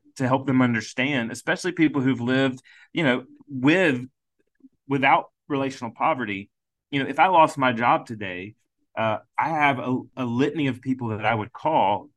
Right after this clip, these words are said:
that would support me. I have a litany of people that I would call that would also help me find that next job, help me find that next opportunity so that I can support my family.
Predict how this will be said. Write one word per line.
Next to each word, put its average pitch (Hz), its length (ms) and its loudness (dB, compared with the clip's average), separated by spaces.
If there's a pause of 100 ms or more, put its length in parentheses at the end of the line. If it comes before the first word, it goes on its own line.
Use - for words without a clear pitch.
that 123 100 -6
would 113 140 -12
support 113 420 -6
me. 170 320 -6 (460)
I - 40 -6
have 127 100 2
a 127 40 2
litany 151 300 0
of 156 120 -4
people 139 220 -2
that 123 80 2
I 117 60 2
would 113 180 -4
call 120 260 0
that 117 80 -4
would 120 80 -4
also 139 260 0
help 139 160 -2
me 147 80 -6
find 131 260 2
that 107 120 0
next 113 220 -8
job, 113 500 0 (300)
help 143 120 -6
me 143 80 -2
find 127 240 2
that 113 140 -2
next 123 280 -6
opportunity 127 600 -2
so 147 160 -6
that 107 100 -4
I 101 80 0
can 123 360 -2
support 147 360 -6
my 151 140 -2
family. 156 520 -4